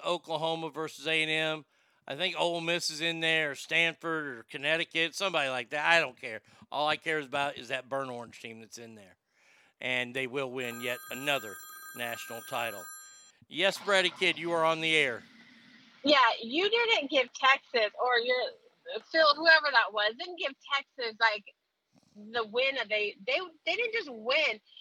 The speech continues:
Speaker 2: They came in and whooped that ass during that ten-hour delay.
Speaker 1: Yeah, oh, I
Speaker 2: They
Speaker 1: know.
Speaker 2: just,
Speaker 1: I
Speaker 2: they
Speaker 1: know.
Speaker 2: came back the first night, hit a home run right off the bat.
Speaker 1: Mm-hmm. Oh, uh, look,
Speaker 2: Yeah.
Speaker 1: they, they were up nine to nothing in the second inning, so that, that game was an ass whooping.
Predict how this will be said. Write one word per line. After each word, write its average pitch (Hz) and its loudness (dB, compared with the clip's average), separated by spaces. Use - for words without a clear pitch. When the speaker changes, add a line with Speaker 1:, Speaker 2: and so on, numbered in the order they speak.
Speaker 2:
They 339 -4
came 466 0
in 427 0
and 285 -4
whooped 302 -6
that 262 6
ass 359 -2
during 277 -2
that 233 -4
ten-hour 226 -2
delay. 196 -8
Speaker 1:
Yeah, 147 0
oh, 190 6
I 180 8
Speaker 2:
They 202 6
Speaker 1:
know. 220 8
Speaker 2:
just, 156 2
Speaker 1:
I 180 10
Speaker 2:
they - 8
Speaker 1:
know. 202 4
Speaker 2:
came 349 -2
back 381 6
the 339 -4
first 349 2
night, 370 4
hit 339 0
a 339 -8
home 349 -4
run 349 2
right 330 0
off 330 -8
the 349 -12
bat. 349 2
Speaker 1:
Mm-hmm. 170 -6
Oh, 185 6
uh, 208 2
look, 208 -6
Speaker 2:
Yeah. 226 4
Speaker 1:
they, 220 4
they 214 4
were 240 4
up 240 4
nine 190 6
to 202 2
nothing 190 4
in 156 -2
the 143 -8
second 165 -2
inning, 131 -2
so 156 -2
that, 190 2
that 196 4
game 185 2
was 147 -6
an 139 -6
ass 151 4
whooping. 113 -14